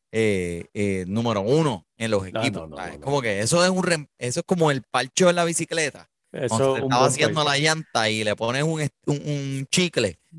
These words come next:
Speaker 1: para que aguante el aire, eso es un Brissett.
Speaker 2: Él, él no es un chicle, pero él es un parcho de, de, de alta calidad, en
Speaker 1: Ok,
Speaker 2: verdad,
Speaker 1: ok,
Speaker 2: un parcho
Speaker 1: ok.
Speaker 2: de alta calidad.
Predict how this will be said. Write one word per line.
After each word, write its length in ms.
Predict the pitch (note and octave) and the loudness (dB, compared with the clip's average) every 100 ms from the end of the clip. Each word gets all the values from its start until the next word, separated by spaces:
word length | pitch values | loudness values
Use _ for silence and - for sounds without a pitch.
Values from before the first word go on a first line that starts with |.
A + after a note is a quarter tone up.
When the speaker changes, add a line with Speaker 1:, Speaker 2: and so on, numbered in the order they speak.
| - | -4
Speaker 1:
para 120 | A#2+ | -2
que 80 | A#2 | 2
aguante 920 | A#2 A2 B2+ D3 E3 D3+ D3 D3 C#3+ D3 | 2 2 0 0 2 4 4 4 2 0
el 60 | |
aire, 420 | D#3 D#3 G#2+ F2+ _ | 0 -2 -6 -12 _
eso 340 | A2 A2+ C3 | -2 0 0
es 100 | C3 | 0
un 80 | B2+ | -2
Brissett. 340 | B2 A#2+ G#2 - _ _ _ _ _ _ - | -2 0 -4 -8 _ _ _ _ _ _ 0
Speaker 2:
Él, 320 | C#3 D#3+ E3 | 4 4 2
él 180 | C#3+ D3 | 0 2
no 100 | F#3+ | 4
es 40 | |
un 140 | F3+ F3+ | 4 2
chicle, 500 | - D#3 D3+ A#2+ G2+ | 2 2 2 0 -2
pero 220 | G#2 G#2+ | -2 0
él 60 | C3 | 2
es 80 | |
un 400 | C#3 D#3 D3 - - | 4 2 0 -4 -2
parcho 420 | C#3+ C#3+ - D3 | -2 -2 -2 0
de, 240 | A2+ G#2+ G2+ | 2 0 -2
de, 280 | G2+ F#2+ | -2 -4
de 160 | F2+ G2 | -4 -2
alta 280 | A2 A#2+ C3 | -2 -2 -2
calidad, 460 | A#2+ G#2+ F#2 C#2 - _ _ - | 0 -2 -6 -10 -18 _ _ -6
en 160 | B2+ | -4
Speaker 1:
Ok, 60 | F#2+ | -2
Speaker 2:
verdad, 340 | A#2 A2+ F3+ | -2 -2 -4
Speaker 1:
ok, 100 | D#3+ | -4
Speaker 2:
un 220 | B2 B2+ | -4 -2
parcho 280 | A#2 B2+ B2+ | 0 0 -2
Speaker 1:
ok. 60 | A2+ | -2
Speaker 2:
de 60 | |
alta 280 | G#2+ G#2 B2 | -4 -4 -4
calidad. 460 | B2 A#2 A2 F#2+ | -2 0 -2 -4